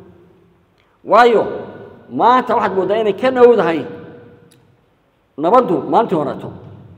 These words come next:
Waayo, dabqashadii cid walba way gaadhay. Labadii dhinac,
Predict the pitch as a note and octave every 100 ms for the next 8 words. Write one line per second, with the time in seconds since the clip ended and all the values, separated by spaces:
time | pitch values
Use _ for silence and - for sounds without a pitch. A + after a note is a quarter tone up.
0 | _ _ _ _ _ _ - G#3+ A3+ G#3
1 | F#3+ - - - D3 F#3 G3+ F#3+ B3+ A#3
2 | C4 A#3+ A3+ G3+ E3 C3+ A2 - - -
3 | - _ _ _ D3+ A3 B3+ B3 F3+ E3+
4 | C3+